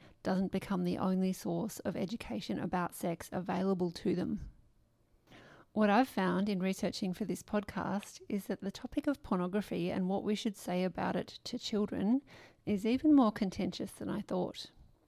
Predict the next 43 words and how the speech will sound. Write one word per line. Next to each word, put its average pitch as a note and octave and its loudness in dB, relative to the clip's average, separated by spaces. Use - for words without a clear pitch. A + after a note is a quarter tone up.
It B3 0
seems C4 6
like B3+ 2
it's A#3+ -2
actually - -2
pretty G#3 0
difficult - 0
for A3 -2
researchers F#3+ -2
to - -8
ask A3+ -4
people A3+ 2
directly B3 -2
about F#3+ 0
their G3 0
experiences, G3+ -2
and A3 2
I G#3+ 2
would A3 2
expect - -4
that - -2
data G#3 2
around F#3 2
this - -2
would G3 -4
go G#3+ 2
out C4+ 2
of G3+ 0
date A3 -2
very G3 0
quickly. - -6
A G#3+ 4
compelling B3+ 6
piece A3 2
of F3+ 0
research F#3+ 0
to - -12
promote F#3+ 2
conversations F#3+ 0
around G#3+ -2
sex - -2
and G3+ -2
sexuality G#3+ -2